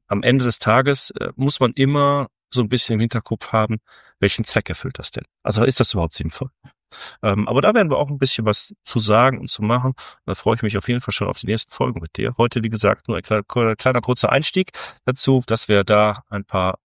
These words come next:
neue Ideen auch, ähm, in eure Köpfe platzieren möchten. Stefan, vielen lieben Dank für heute.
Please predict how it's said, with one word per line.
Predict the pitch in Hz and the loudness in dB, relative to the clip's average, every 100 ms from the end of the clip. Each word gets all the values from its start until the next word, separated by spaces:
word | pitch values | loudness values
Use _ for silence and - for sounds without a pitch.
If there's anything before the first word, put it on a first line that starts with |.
| _ | _
neue | 95 95 95 92 | 0 2 2 -2
Ideen | - 98 - 95 98 - | -6 -6 0 2 2 0
auch, | 87 85 - - - _ | -2 -4 -8 -20 -20 _
ähm, | 98 87 82 - _ | -2 0 0 -4 _
in | 107 101 98 - - | 0 2 0 -4 0
eure | 95 95 87 80 _ | 2 4 0 -2 _
Köpfe | - 98 - - 73 - | -2 -2 0 -4 -4 -6
platzieren | - - - - 82 80 _ _ | -6 -6 -4 0 0 -2 _ _
möchten. | - - - - _ _ _ _ - - - - _ _ _ | -10 -8 -8 -12 _ _ _ _ -20 -20 -20 -20 _ _ _
Stefan, | _ 143 - 80 - _ _ _ - | _ 0 0 -4 -10 _ _ _ -4
vielen | 175 | 0
lieben | 175 160 | 2 2
Dank | 143 170 | 0 0
für | - | 0
heute. | 113 135 - | 2 2 0